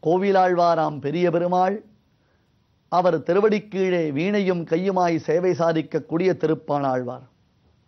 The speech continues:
ஆனந்த நிலைய விமானத்துள்ளே அமர்ந்துரையும் திருவேங்கடமுடையான் ஸ்ரீ ஸ்ரீனிவாசன், அந்த ஸ்ரீனிவாசனிடத்தில் பக்திபாவத்துடன் விளங்கும்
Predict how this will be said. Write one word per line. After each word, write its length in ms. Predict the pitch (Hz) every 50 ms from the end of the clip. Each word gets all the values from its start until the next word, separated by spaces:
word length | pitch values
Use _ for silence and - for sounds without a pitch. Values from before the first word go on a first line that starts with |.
| _ _ _ _ _ _ _ _ _ _ _ _ _ _ _ _ _ _ _ _ _
ஆனந்த 420 | 151 143 170 196 220 226 226 226 220
நிலைய 220 | 220 220 220 214 208
விமானத்துள்ளே 840 | 202 190 190 196 202 202 196 190 180 185 - 196 190 190 180 180 175
அமர்ந்துரையும் 680 | - 156 156 180 190 190 185 190 185 180 175 175 170 160 156
திருவேங்கடமுடையான் 920 | - 165 170 175 170 175 180 175 170 190 180 170 170 165 165 160 160 156 147
ஸ்ரீ 200 | 143 - 160 160
ஸ்ரீனிவாசன், 680 | 156 160 - 156 151 165 170 170 170 165 160 170 175 175 185 - _ _ _ _ _ _ _ _ _ _ _ _ - - - _ _ _ _ -
அந்த 240 | 196 208 202 185 185 170
ஸ்ரீனிவாசனிடத்தில் 1080 | - - 185 196 220 247 226 240 226 226 170 214 208 214 208 202 202 - 208 185 175 147
பக்திபாவத்துடன் 920 | 135 156 151 - - 214 190 196 196 196 190 190 190 - 185 180 180 170
விளங்கும் 480 | 160 156 156 160 160 156 151 170 185 185